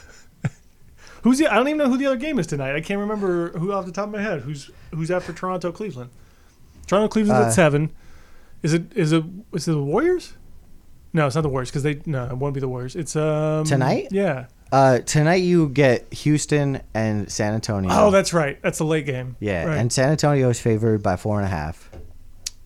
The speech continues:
Speaker 1: Uh, for the game?
Speaker 2: Yeah.
Speaker 1: Okay.
Speaker 2: Which is weird. It's the home team basically
Speaker 1: Sure.
Speaker 2: the same amount.
Speaker 1: Yeah.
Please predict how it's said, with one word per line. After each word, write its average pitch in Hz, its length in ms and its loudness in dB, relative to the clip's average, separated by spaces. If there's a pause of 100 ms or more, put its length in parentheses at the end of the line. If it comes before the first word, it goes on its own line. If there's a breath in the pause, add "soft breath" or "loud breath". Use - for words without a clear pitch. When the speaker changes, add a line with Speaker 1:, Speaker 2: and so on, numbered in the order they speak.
(140)
Speaker 1:
Uh, 135 160 -4
for 135 140 -6
the 135 100 -6
game? 175 460 -2
Speaker 2:
Yeah. 82 340 -2
Speaker 1:
Okay. 170 320 -2
Speaker 2:
Which 123 180 -2
is 127 120 -2
weird. 110 320 0
It's 120 140 -4
the 165 100 4
home 185 200 4
team 151 260 2
basically 110 360 -2
Speaker 1:
Sure. 98 160 4
Speaker 2:
the 147 60 2
same 95 180 -2
amount. 87 280 -4
Speaker 1:
Yeah. 185 180 2